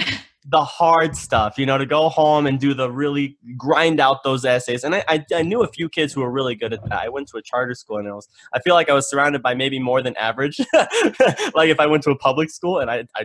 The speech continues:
did not, I don't feel like I belong with those friends at all, <laughs> academically at least. Um, but why do you think that is? You know, I feel like that is the vast majority of kids or teens or people in college today. Why do you think that they seen that?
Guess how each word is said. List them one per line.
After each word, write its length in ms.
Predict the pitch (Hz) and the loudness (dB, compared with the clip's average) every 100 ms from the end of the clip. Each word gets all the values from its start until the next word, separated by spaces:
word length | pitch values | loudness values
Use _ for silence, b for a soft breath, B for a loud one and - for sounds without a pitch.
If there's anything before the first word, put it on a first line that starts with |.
| 104 | -10
did 120 | 110 | -18
not, 300 | 113 113 107 - _ _ - | -12 -12 -12 -18 _ _ -2
I 100 | 120 | 0
don't 180 | 123 120 | 0 -2
feel 120 | 131 | 0
like 160 | 123 123 | 2 0
I 40 | |
belong 360 | 123 123 123 120 | 0 2 2 0
with 100 | 107 | -2
those 180 | 127 120 | -2 -2
friends 280 | - 120 117 | 0 -2 -2
at 80 | - | 0
all, 360 | 160 147 127 - - 311 | 4 4 4 2 2 2
<laughs> 160 | - | 2
academically 680 | 151 156 143 147 143 135 117 | 0 0 0 0 0 -4 -4
at 80 | 107 | -4
least. 240 | 113 - B B B _ | -8 -10 B B B _
Um, 460 | 170 165 135 110 107 _ _ _ _ | 2 4 2 0 -10 _ _ _ _
but 340 | 214 190 175 | 4 4 0
why 220 | 170 269 440 | -4 -2 -2
do 60 | 453 | 0
you 60 | 349 | -2
think 480 | - 247 269 - _ _ _ 139 | 0 -4 -4 -6 _ _ _ -6
that 280 | 196 214 - | -2 -2 0
is? 580 | 190 349 76 - - - | -2 -2 -6 -8 -20 -8
You 160 | 139 143 | -2 2
know, 80 | |
I 100 | 117 | 2
feel 180 | 139 262 | 0 2
like 160 | 285 165 | 0 2
that 160 | 165 | 2
is 140 | 190 254 | 2 2
the 80 | 202 | 0
vast 280 | 131 127 143 | 2 0 -2
majority 480 | 123 123 123 120 | -4 -2 -2 -2
of 160 | 110 - | -4 -6
kids 460 | - 127 135 - - | -4 -2 -2 -6 0
or 200 | 131 - - 226 _ | 2 2 -6 -18 _
teens 400 | 151 143 139 139 | 0 2 2 0
or 80 | 127 | -2
people 280 | 160 151 143 | -4 -2 -2
in 80 | 135 | 0
college 480 | 135 127 131 - - | 2 2 0 -6 -6
today. 380 | 113 160 147 104 - | 0 0 0 -6 -2
Why 240 | 120 175 | 0 0
do 80 | 247 | -2
you 80 | - | -6
think 180 | 196 208 | -8 -6
that 160 | 175 139 | -6 -4
they 160 | 156 | -4
seen 300 | 233 135 107 | -4 -10 -10
that? 200 | 92 87 | -10 -14